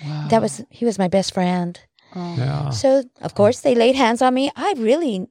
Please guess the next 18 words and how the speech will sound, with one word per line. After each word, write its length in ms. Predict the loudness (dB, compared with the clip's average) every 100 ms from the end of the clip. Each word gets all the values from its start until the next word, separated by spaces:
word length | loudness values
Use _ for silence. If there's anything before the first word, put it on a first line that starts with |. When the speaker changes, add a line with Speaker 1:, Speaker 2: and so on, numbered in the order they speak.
| _ _ -6
Speaker 2:
none 260 | 0 2 0
of 160 | 0
my 160 | -4 -4
family 760 | -2 0 0 0 -2 -4 -4 -8 -20 -4
had 140 | 0
ever 220 | 2 2 0
been 400 | 0 0 0 -2
to 80 | -2
a 80 | 0
Bible 320 | 2 0 -2
study 460 | -8 -2 0 0 -6
in, 280 | -6 -8 -8
in 120 | -6
Speaker 3:
Mm. 20 | -4
Speaker 2:
such 200 | -4 -6
a 60 |
fashion 560 | -6 -4 -4 -6 -6 -4
or 320 | -2 0 -2